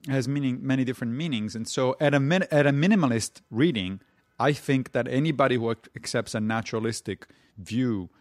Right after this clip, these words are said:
of the universe is a nihilist, meaning that we all accept, uh, you know, if you're, if you're a naturalist, you accept that, um, um,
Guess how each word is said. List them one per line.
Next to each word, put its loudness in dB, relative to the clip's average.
of -4
the -6
universe -2
is -12
a -8
nihilist, -8
meaning -2
that -6
we -4
all 0
accept, -4
uh, -6
you -4
know, -4
if -8
you're, -2
if -6
you're 4
a -2
naturalist, -4
you -6
accept -10
that, -4
um, -8
um, -8